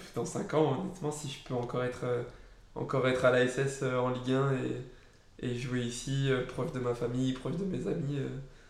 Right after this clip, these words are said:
ce serait, ouais, ce serait le rêve, ouais, ce serait, ce serait de jouer ici, de jouer en Ligue un, de, de faire des derbies contre Lyon et de,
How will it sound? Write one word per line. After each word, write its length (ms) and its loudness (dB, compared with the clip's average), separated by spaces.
ce 160 -16
serait, 300 -6
ouais, 180 0
ce 120 -8
serait 120 -4
le 40 0
rêve, 280 2
ouais, 120 -2
ce 80 -10
serait, 240 -8
ce 60 -10
serait 160 -8
de 80 -6
jouer 180 -4
ici, 340 -4
de 60 -6
jouer 120 -4
en 100 0
Ligue 220 -2
un, 180 0
de, 800 -8
de 40 -4
faire 200 2
des 80 2
derbies 320 2
contre 260 -2
Lyon 360 4
et 60 2
de, 260 -2